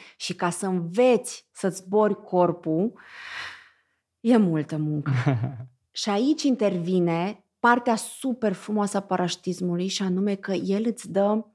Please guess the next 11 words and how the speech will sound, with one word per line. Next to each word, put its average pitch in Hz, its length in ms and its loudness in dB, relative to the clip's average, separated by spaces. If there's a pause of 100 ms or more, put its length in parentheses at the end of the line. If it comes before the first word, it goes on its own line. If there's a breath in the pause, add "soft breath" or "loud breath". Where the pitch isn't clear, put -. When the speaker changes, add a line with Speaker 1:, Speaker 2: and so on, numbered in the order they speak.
(340)
Speaker 1:
acel 208 360 0
termen 214 400 -2
de 185 120 0
delayed 190 560 0
gratification. 175 1120 -2 (1000 loud breath)
Chestia 247 380 2
asta 262 240 2
translatată 185 840 0
la 160 140 0
mediul 196 360 0
de 165 240 -2